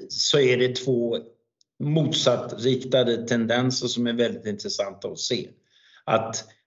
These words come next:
det ena är väldigt symboliskt, det andra är verkligheten. Alltså folk handlar,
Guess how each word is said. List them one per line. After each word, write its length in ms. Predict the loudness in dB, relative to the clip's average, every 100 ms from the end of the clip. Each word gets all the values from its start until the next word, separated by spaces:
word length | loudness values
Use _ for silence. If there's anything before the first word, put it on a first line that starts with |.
| 0
det 100 | 2
ena 340 | 4 4 4
är 60 | 6
väldigt 320 | 4 4 0
symboliskt, 720 | 0 2 2 4 2 0 -6 0
det 80 |
andra 340 | 2 2 0 2
är 80 | 4
verkligheten. 800 | 2 2 -2 -2 -4 -6 -10 -4
Alltså 280 | 0 0 0
folk 280 | 0 0 0
handlar, 480 | -4 -2 0 0